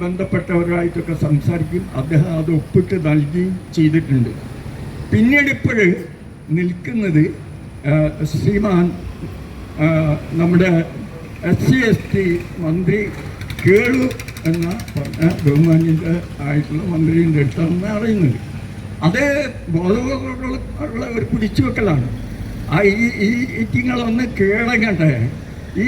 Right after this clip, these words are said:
ഈറ്റിങ്ങളൊന്ന് കീഴടങ്ങിയതിന് ശേഷം ആലോചിക്കാം. ആ കീഴടങ്ങലിനാണ് അവർ, ആ, കാത്തിരിക്കുന്നത്. ആ കീഴടങ്ങൽ ഉണ്ടാവും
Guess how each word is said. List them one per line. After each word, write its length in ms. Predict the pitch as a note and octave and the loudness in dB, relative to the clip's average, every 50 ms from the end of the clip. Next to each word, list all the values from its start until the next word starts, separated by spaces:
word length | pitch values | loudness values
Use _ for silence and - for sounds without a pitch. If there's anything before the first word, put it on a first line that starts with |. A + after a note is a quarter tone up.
| C4+ C#4 C4+ | 0 0 -2
ഈറ്റിങ്ങളൊന്ന് 580 | B3+ - - B3+ B3+ B3+ B3+ B3+ B3 B3 B3 A3+ - | -2 -2 0 2 2 2 2 2 2 2 2 0 2
കീഴടങ്ങിയതിന് 760 | - G#3 G#3 A3+ - B3+ C4 C4 A#3+ A#3 A#3 A3+ A3 A3+ A3 F#3+ - G#3+ | 4 4 4 4 2 2 0 0 0 0 0 -2 -2 -4 -4 -4 -4 -2
ശേഷം 300 | G3+ F#3+ - - A#3 C#4 D#4 D4 - - - - - - - D#3+ F#3+ | 2 2 2 2 0 -4 -4 -6 -8 -10 -12 -10 -12 -10 -8 -4 -2
ആലോചിക്കാം. 560 | A3+ A#3 A#3+ B3 A#3+ A3 - - G#3+ F#3 D#3 A#2+ A#2+ A2+ - - - - - - - - - F3+ F#3 | 0 0 2 2 0 0 0 0 0 0 0 0 -2 -4 -8 -12 -12 -12 -14 -12 -14 -10 -4 -2 0
ആ 20 | A#3+ B3+ B3+ A3 - | 0 0 -2 0 4
കീഴടങ്ങലിനാണ് 920 | E3+ F3 F#3 G3 G3 G3+ G3+ G3 F#3+ F#3+ F#3+ F3+ E3+ E3 E3 D#3+ E3 E3 D#3+ | 6 6 6 6 2 2 0 0 2 2 2 2 2 2 0 0 0 0 0
അവർ, 120 | D#3 D3 D3+ E3+ E3 F3+ - - - - - - - - - - C3 | 0 0 0 0 0 -2 -6 -10 -14 -14 -14 -14 -14 -12 -6 0 0
ആ, 40 | C3+ C#3 C#3 C3 - | 2 2 2 0 2
കാത്തിരിക്കുന്നത്. 760 | C#3+ D#3 D#3+ D#3 - F#3 E3+ F#3 F3 E3+ E3+ F3+ E3+ F3 A3+ B3 - - - - - - - - - D#3+ | 2 2 2 4 2 0 2 2 2 2 4 4 4 2 2 0 -6 -8 -12 -12 -12 -8 -2 0 2 2
ആ 40 | G3+ A#3 A3+ - | 2 2 0 2
കീഴടങ്ങൽ 500 | - F3 F3 F3+ F3+ F#3 F3 F3+ F#3 E3+ E3 D#3 D3 | 4 4 6 6 4 0 0 0 2 2 4 6 6
ഉണ്ടാവും 520 | D3+ F3 E3+ E3+ E3+ F3 F3 E3+ F3 F3 | 6 6 4 4 4 4 4 4 4 2